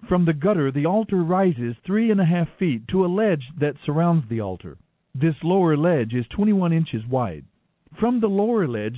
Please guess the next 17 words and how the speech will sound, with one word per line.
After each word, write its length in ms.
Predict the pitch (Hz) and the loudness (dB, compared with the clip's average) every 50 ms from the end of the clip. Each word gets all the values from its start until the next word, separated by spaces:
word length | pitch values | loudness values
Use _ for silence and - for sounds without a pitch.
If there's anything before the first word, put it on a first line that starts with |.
| 123 117 | -6 -4
the 100 | 135 147 | -4 -2
altar 360 | - 160 190 196 - 202 185 | 0 0 -2 0 0 -2 0
rises 400 | 175 175 170 170 165 143 160 151 - - - | 0 0 0 0 0 0 -2 -4 -4 -6 -6
seven 260 | 208 202 202 185 175 - | -4 -2 -2 -2 -2 -2
feet 220 | - 185 151 - - | -2 -4 -4 -4 -4
to 100 | - 170 | -4 -2
the 160 | 170 196 170 | -2 -2 -4
upper 220 | 190 - - 143 | -6 -4 -4 -4
ledge. 420 | 117 101 92 87 80 76 73 - _ _ _ _ _ - | -4 -4 -6 -8 -10 -14 -18 -20 _ _ _ _ _ -4
This 220 | 131 175 196 - | 0 0 0 0
upper 300 | - 214 220 220 170 143 | 0 -2 -2 0 -2 -2
ledge 360 | 123 113 107 110 120 120 123 139 | -2 -2 -2 -2 -4 -4 -6 -4
is 160 | - 160 147 165 | -4 -2 0 0
also 400 | 175 190 196 185 - - 120 113 | 0 0 0 -2 -4 -6 -6 -6
twenty-one 480 | - - 151 165 180 170 160 156 151 | -4 -2 0 2 2 2 2 2 0
inches 280 | 143 135 - 147 135 120 | 0 -2 -2 -4 -6 -4
wide. 360 | 120 123 117 101 87 78 | -4 -4 -4 -4 -6 -10